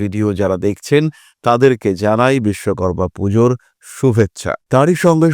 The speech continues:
সঙ্গে ঋষিবাণী Institute of Vedic Astrology-র পক্ষ থেকে জানাই অসংখ্য ধন্যবাদ ভিডিওগুলিকে দেখার জন্য, আমাদের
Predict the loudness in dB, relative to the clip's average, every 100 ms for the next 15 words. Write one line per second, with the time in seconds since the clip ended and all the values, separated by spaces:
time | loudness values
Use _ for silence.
0 | 0 0 2 2 0 -2 0 0 0 -2
1 | -2 -2 2 2 4 2 2 2 2 0
2 | -2 0 0 -2 0 -2 -2 -4 -2 2
3 | 4 4 2 0 0 -2 -4 -6 -4 -4
4 | -4 -4 -2 0 2 4 2 -2 -6 -6
5 | -6 -4 -6 -6 -4 -2 0 -2 2 2
6 | 4 0 -2 -18 -12 -2 0 2 0